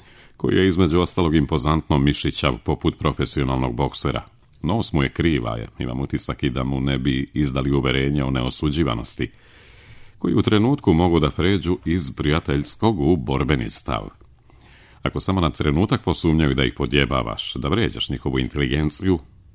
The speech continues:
u koju se zapravo ne bi opkladili, postaju agresivni. „Pogrešno si me razumeo”, objasnio sam, „naravno da ću doći.”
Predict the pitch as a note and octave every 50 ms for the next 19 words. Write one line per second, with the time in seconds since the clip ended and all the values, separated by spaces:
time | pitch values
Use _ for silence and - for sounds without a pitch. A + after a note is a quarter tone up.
0 | - - - - - - B1 A1+ - - C2+ A1+ B1+ B1 - B1 B1+ B1 B1 B1
1 | B1+ B1 A#1+ B1+ B1+ B1 - - D2+ D2 D2+ E2+ F2 F#2+ - - - - - -
2 | A#1 - - - - D2 C#2 C#2 C2+ - - - D#2+ D#2+ D2+ C2+ C#2+ C#2 C2 -
3 | - - A#1 G#1 G#1+ A1 G#1+ - - - - - - - - - - - - -
4 | - _ - - - - - _ _ _ _ _ - _ - - - - - -
5 | - D#3+ E3 D3 C#3+ G#2 - - A2 G#2 G2+ - - A2 F#2+ F#2+ F#2+ G2+ E2+ D#2+
6 | G2 G2 G2+ G2 E2 C2 A#1 G#1+ - - - - - - C2 A#1 A1+ A1 A1 -
7 | - - A#2+ A2+ - - - A1+ A1 A1+ A#1+ - C2 C2 B1+ B1+ C2+ C#2 C#2+ D2
8 | D2 D2 D2+ D2+ - - F2+ E2 F2 F2 F2+ - - - -